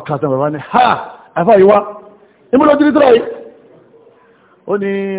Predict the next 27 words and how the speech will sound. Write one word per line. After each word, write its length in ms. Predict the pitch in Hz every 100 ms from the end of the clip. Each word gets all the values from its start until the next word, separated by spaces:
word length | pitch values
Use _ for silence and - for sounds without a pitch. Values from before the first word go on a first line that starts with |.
| 185
ẹnìkan 240 | 160 143 160
ló 60 |
fi 80 | 160
tàwọn 220 | 139 139
náà 80 | 151
lọ 100 | 139
rẹ̀. 160 | 131 110 - - - _ _ _ _ _ -
Ah! 380 | 180 190 175 127 - - _ _ _ _ _ _ _ _ _ _ _
Àfáà 220 | 156 170 175
ńlá 120 | 160
ni. 80 | 117 - - - - - _ _ _ - _ - _ - - 370 370 _ _ _ _ _ _ _ _
Bí 100 | 180 220
ẹ 40 |
ṣe 120 | 165 196
ń 100 | -
ka, 180 | 160 143
ìrù 120 | 151
Ọlọ́run 200 | 156 151
ṣe 60 | 143
ń 60 | 131
bà 100 | 120
mí. 100 | 92 - - _ - 196 202 - - - - - - - -
Bí 100 | 254
ẹ 80 | 214
ṣe 120 | 214
ń 120 | 226
ka, 140 | -